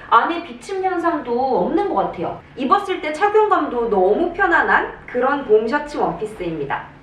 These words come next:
흰색 셔츠 원피스라서 되게 무난무난할 줄 알았는데 디자인적인 포인트가 너무 예쁘네요.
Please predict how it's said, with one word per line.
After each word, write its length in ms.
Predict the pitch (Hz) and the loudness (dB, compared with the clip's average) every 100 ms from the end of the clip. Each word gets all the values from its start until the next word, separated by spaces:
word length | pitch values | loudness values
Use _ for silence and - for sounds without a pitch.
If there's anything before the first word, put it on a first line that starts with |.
| - | -6
흰색 320 | 403 403 440 | -2 0 0
셔츠 280 | 415 403 370 | -2 -4 0
원피스라서 720 | 311 254 269 - 233 226 220 | 0 0 -6 0 2 2 -2
되게 360 | 208 180 196 196 | -2 -2 0 0
무난무난할 800 | 180 233 302 285 254 226 208 | 0 2 2 2 0 0 -2
줄 120 | 202 180 | 0 2
알았는데 720 | 175 180 175 170 175 175 170 | 2 0 -2 0 0 0 0
디자인적인 640 | 214 196 247 226 190 190 | -2 0 0 0 -4 -4
포인트가 640 | 190 285 277 226 185 - - | -4 -6 -6 0 2 2 -2
너무 280 | 175 175 196 | -2 0 -2
예쁘네요. 500 | 151 - 170 - | -4 -4 -6 -6